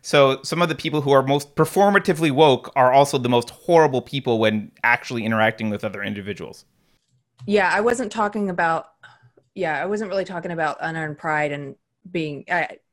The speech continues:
Speaker 2: I get that, and I agree that that's a thing people do as well. In fact, I made Carter apologize to me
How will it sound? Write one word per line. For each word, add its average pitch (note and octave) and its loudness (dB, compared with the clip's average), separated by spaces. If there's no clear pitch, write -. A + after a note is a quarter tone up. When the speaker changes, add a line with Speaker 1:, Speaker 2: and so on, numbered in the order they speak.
Speaker 2:
I F3+ -2
get F3 -2
that, E3+ -4
and D#3+ -12
I D#3 -6
agree D#3 -6
that C#3+ -8
that's C#3+ -8
a C#3+ -18
thing C#3+ -10
people C#3+ -14
do C#3 -6
as C3 -10
well. C3 -6
In F3 0
fact, E3 -2
I E3+ 0
made E3 -2
Carter D3+ -4
apologize C#3 -8
to D3+ -12
me C3+ -8